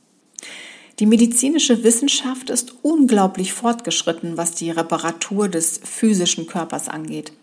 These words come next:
Ihre hochentwickelte Technik der Lebensrettung ermöglicht,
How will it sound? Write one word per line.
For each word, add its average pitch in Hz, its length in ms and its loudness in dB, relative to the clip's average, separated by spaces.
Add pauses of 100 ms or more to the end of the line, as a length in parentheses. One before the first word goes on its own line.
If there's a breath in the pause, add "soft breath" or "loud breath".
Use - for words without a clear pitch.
(840 loud breath)
Ihre 190 320 4
hochentwickelte 220 960 0
Technik 226 600 -4
der 196 260 2
Lebensrettung 196 840 2
ermöglicht, 196 760 0